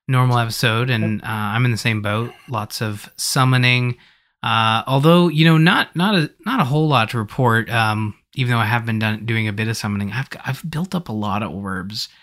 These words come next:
Speaker 1: and I feel like I just probably got, uh, really lucky on the holiday banner. Even though I am probably gonna spark, I'm just waiting for,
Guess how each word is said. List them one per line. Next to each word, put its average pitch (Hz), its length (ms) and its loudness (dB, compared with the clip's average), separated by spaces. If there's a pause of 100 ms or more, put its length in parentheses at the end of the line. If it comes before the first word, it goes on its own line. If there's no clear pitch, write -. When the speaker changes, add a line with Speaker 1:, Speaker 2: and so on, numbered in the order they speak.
(340)
Speaker 1:
and 113 100 -2
I 113 100 0
feel 135 220 -2
like 123 140 0
I 113 80 0
just 117 340 -4
probably 123 320 0
got, 110 400 -4
uh, 98 420 -4
really 120 220 0
lucky 113 380 -2
on 107 100 -2
the 104 60 -4
holiday 107 400 -2
banner. 101 460 -4 (480)
Even 151 140 4
though 143 120 6
I 135 60 6
am 156 440 4
probably 131 240 2
gonna 120 160 2
spark, 104 460 0
I'm 104 180 -4
just 107 240 -6
waiting 104 300 -2 (260)
for, 98 380 -6